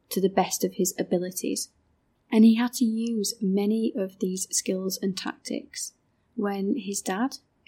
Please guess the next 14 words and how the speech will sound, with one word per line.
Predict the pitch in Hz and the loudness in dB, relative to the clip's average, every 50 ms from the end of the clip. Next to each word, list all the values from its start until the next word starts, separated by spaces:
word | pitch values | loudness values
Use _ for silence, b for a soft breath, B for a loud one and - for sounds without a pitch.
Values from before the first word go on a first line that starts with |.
| - - | -8 -4
who | 208 214 220 233 254 330 277 | -2 -2 0 0 -2 -2 -2
is | 214 - | -2 -2
also | 202 202 240 269 - - - - 220 220 - | 0 0 0 0 -2 -2 -2 -2 -4 -4 -4
a | - 190 | -6 -6
former | - - - 196 196 196 190 185 190 190 - 196 | -6 -4 -4 -4 -4 -4 -4 -4 -2 -4 -4 -4
world | 196 190 190 190 190 190 190 - | -2 -2 -4 -4 -6 -8 -10 -10
karate | - - 202 202 202 190 - - 202 196 - - - | -8 -6 -4 -4 -4 -6 -6 -4 -2 -2 -2 -2 -4
champion | - - 202 190 190 190 - - - 202 214 240 - _ - - _ _ _ | -6 -4 -2 -2 -4 -4 -6 -8 -6 -4 -4 -4 -6 _ -18 -20 _ _ _
and | - 214 196 190 220 247 254 - - - | 0 0 2 4 4 4 4 2 -2 -2
used | - 202 208 202 - - | -2 -2 -2 -2 -2 -4
to | 190 | -2
be | 190 190 185 190 | 0 0 -2 -2
his | 190 - 190 185 - | -2 -2 -4 -6 -6
coach, | - - - 185 208 320 - - - - _ | -4 0 0 2 2 0 -2 -6 -12 -12 _